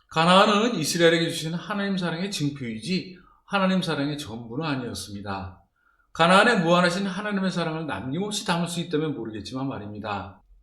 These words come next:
천국 또한 우리에게 주신 하나님 사랑의 증표이지 하나님 사랑의 전부는 아닐 것입니다. 아무리 천국이더라도 그곳에 어찌 무한하신 하나님의 사랑을 담을 수 있을까요?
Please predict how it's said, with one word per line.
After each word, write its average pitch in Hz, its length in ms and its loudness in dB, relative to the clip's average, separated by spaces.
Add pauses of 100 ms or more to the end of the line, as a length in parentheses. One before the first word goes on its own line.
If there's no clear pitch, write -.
(100)
천국 247 400 0
또한 208 380 4
우리에게 175 340 0
주신 175 260 -4
하나님 175 440 -2
사랑의 156 320 -2
증표이지 117 880 -8 (300)
하나님 180 340 2
사랑의 143 320 2
전부는 127 440 -4
아닐 135 280 -2
것입니다. 104 760 -10 (320)
아무리 185 420 2
천국이더라도 185 880 0
그곳에 147 340 -4
어찌 135 340 -4
무한하신 170 500 -2
하나님의 147 460 -2
사랑을 123 340 -6
담을 113 260 -8
수 160 160 -8
있을까요? 107 760 -8